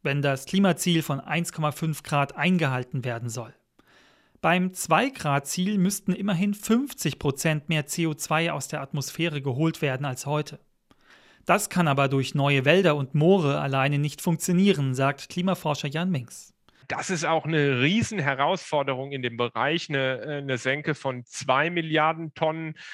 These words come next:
Speaker 2: auf drei Milliarden Tonnen zu kriegen. Auch da würde ich sagen, wir haben im Moment, äh, keinen Plan dafür.
Speaker 1: Auch das ehrgeizigste Land der Welt wird Mitte des Jahrhunderts nicht ganz auf Treibhausgasemissionen verzichten können.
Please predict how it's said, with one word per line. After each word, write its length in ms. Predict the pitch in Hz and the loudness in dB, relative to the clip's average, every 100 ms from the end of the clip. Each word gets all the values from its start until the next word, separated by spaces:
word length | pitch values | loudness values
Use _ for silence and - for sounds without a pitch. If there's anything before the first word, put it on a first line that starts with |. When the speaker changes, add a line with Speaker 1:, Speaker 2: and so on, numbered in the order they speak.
| - _ _ - | -18 _ _ 0
Speaker 2:
auf 260 | 156 143 | 0 0
drei 380 | 143 143 139 202 | -2 2 2 2
Milliarden 600 | 190 143 135 127 131 139 | 0 0 2 2 0 -6
Tonnen 440 | - 139 156 156 156 | -2 -2 -4 -10 -8
zu 140 | 175 | -4
kriegen. 260 | - 196 190 | -2 -2 -2
Auch 160 | 170 | -2
da 320 | - 220 294 | 0 2 2
würde 180 | 202 131 | 0 -2
ich 160 | 131 123 | -4 -2
sagen, 360 | 147 135 143 143 - _ | 2 2 0 -10 -18 _
wir 160 | 143 117 | 0 2
haben 280 | 147 190 | 0 0
im 100 | 160 | -4
Moment, 640 | 151 127 131 175 226 - - - - _ - | -4 0 0 0 -4 -10 -14 -16 -20 _ -2
äh, 200 | 151 143 - | 0 0 -2
keinen 440 | - 143 165 170 | 0 2 2 -4
Plan 640 | - 170 185 185 135 123 123 | 0 2 4 2 0 -8 -4
dafür. 760 | 120 120 127 - 175 214 202 - - _ _ - | 2 2 0 -4 -2 0 -2 -6 -16 _ _ 0
Speaker 1:
Auch 160 | 214 | 0
das 220 | 240 220 | 2 -2
ehrgeizigste 760 | - 185 220 220 208 202 - 190 | -2 0 2 2 0 -2 0 2
Land 220 | 175 180 | 4 4
der 120 | 170 | 6
Welt 360 | 180 185 135 143 | 8 6 4 0
wird 220 | 139 - | 0 2
Mitte 200 | 170 190 | 0 0
des 220 | 180 151 | -2 0
Jahrhunderts 640 | 165 131 175 190 143 143 - | 0 2 2 2 2 0 -4
nicht 280 | 139 - | -6 -6
ganz 300 | - 160 170 | -2 0 0
auf 200 | 143 131 | -2 -2
Treibhausgasemissionen 1600 | - 131 165 151 151 139 - 143 143 - 160 143 131 147 143 139 | -4 0 2 2 0 0 2 2 0 -2 0 0 0 0 2 0
verzichten 520 | 143 - 175 - 135 | -2 -2 -4 -2 -4
können. 340 | - 117 113 | -4 -8 -10